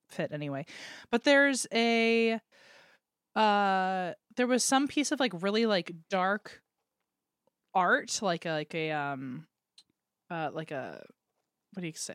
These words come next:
What do you call it? Like, like a showcase or something. And there was this interactive art piece where this guy had a model, s-, or maybe sh-, she was the model, maybe the artist was the model, and she just stood there and she left a bunch of, like,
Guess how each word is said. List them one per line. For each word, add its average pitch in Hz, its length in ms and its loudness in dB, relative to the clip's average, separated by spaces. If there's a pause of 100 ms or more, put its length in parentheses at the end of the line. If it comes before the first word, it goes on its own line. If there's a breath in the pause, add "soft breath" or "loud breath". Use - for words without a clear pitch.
What 190 120 -8
do - 20 -4
you 170 60 -8
call 156 140 -8
it? 151 40 -6
Like, 160 140 -6
like 160 120 -6
a 160 60 -6
showcase 214 640 -4
or 247 40 -2
something. 240 500 -2
And 156 300 -6 (680)
there 202 100 2
was 190 180 0
this 214 100 -4
interactive 208 540 0
art 180 240 -2
piece 165 440 -4
where 180 200 -2
this 180 280 -4
guy 180 340 0
had 190 240 -4
a 185 60 -2
model, 180 500 2
s-, - 260 -8
or 190 160 2
maybe 233 240 2
sh-, - 280 -4
she - 300 -2
was 262 280 0
the 277 100 0
model, 285 360 0
maybe 196 260 0
the 185 80 -2
artist 165 380 -4
was 247 100 -4
the 254 80 -2
model, 262 320 0 (760 loud breath)
and 220 100 2
she 254 140 0
just 240 220 2
stood 240 280 0
there 175 380 2
and 190 180 0
she 214 180 0
left 175 320 -2
a 240 60 -2
bunch 165 380 -4
of, 185 160 -4
like, 175 340 -2